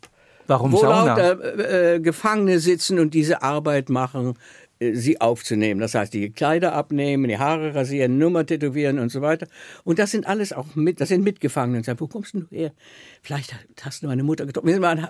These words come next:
Speaker 2: irgend so eine Unterhaltung gibt, dann, „Wie lange glaubst du, dass der Krieg noch dauern wird?“ und so weiter. Ja, ich habe auch keine Ahnung gehabt. „Was hast denn du früher gemacht?“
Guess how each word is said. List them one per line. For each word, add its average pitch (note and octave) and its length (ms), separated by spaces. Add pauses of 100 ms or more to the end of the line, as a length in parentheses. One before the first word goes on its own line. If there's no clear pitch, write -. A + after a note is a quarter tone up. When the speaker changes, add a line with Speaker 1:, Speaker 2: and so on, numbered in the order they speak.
Speaker 2:
irgend F3+ 300
so E3 120
eine B2+ 360 (140)
Unterhaltung C3+ 680
gibt, G2 340
dann, - 240 (460)
„Wie G#2+ 120
lange C#3 220
glaubst C3 280
du, B2+ 60
dass A2+ 60
der A2 120
Krieg A3+ 300
noch G3+ 160
dauern G#2+ 360
wird?“ F#2+ 200
und E2+ 120
so F#2 140
weiter. D#2 340 (280)
Ja, C3 180 (100)
ich - 120
habe - 160
auch D3+ 100
keine D3+ 240
Ahnung G2 300
gehabt. F#2+ 280 (760)
„Was D3 180
hast G3 160
denn F#3+ 80
du F#3+ 100
früher G#3 320
gemacht?“ F2+ 540